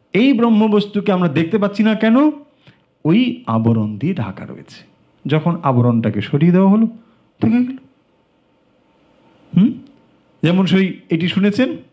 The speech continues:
যে একজন বিখ্যাত ভাস্কর,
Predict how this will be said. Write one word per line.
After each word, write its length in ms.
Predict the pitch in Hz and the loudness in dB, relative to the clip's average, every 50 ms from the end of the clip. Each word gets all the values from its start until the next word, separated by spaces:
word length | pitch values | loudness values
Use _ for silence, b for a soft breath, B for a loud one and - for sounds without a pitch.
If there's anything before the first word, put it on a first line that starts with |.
| _ _ - | _ _ -4
যে 280 | 113 143 156 156 151 139 - - - _ _ _ _ _ _ _ _ _ _ _ _ _ _ _ _ _ _ _ _ _ _ _ | -2 0 2 2 0 0 -4 -10 -20 _ _ _ _ _ _ _ _ _ _ _ _ _ _ _ _ _ _ _ _ _ _ _
একজন 560 | - 135 127 123 160 165 143 156 202 233 247 - - - _ _ _ _ _ _ _ _ _ _ _ _ _ _ _ _ _ _ _ _ _ _ _ _ - - | -4 -2 0 0 0 0 0 0 -2 -4 -4 -6 -12 -20 _ _ _ _ _ _ _ _ _ _ _ _ _ _ _ _ _ _ _ _ _ _ _ _ -2 0
বিখ্যাত 420 | 131 190 - - - 202 - 190 | 0 0 0 0 -2 -2 0 0
ভাস্কর, 640 | 170 139 117 147 147 - - - - 139 107 113 | 0 0 0 0 0 -2 -2 -2 0 2 2 2